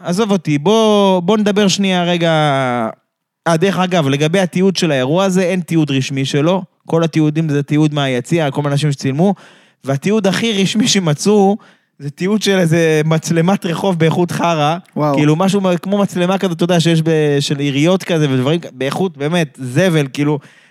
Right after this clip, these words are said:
Speaker 1: לא יודע, אולי, אולי בעצמאות הם הביאו טיילור סוויפט, נגמר להם התקציב או משהו, לא יודע מה, באמת,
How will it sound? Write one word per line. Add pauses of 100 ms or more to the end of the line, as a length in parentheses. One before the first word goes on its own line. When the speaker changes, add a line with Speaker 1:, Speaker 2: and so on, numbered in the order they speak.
(120)
Speaker 1:
לא
יודע,
אולי,
אולי
בעצמאות
הם
הביאו
טיילור
סוויפט,
נגמר
להם
התקציב
או
משהו,
לא
יודע
מה,
באמת,